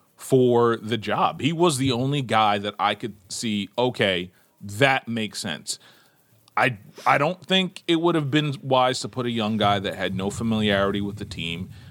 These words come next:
I think the coverage would have suffered. I know that some people were, li-, again, I know there was one person that was like, "It,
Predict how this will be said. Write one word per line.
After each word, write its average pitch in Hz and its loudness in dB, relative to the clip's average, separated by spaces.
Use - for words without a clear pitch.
I 110 2
think 113 -2
the - -12
coverage 101 -2
would 95 -4
have 92 -2
suffered. - -2
I 117 4
know 117 2
that 110 0
some 135 0
people 127 0
were, 120 2
li-, 117 -4
again, 113 -2
I 98 -2
know 98 -2
there 92 -2
was 85 -8
one 196 2
person 151 2
that 127 -2
was 120 0
like, 117 2
"It, 156 4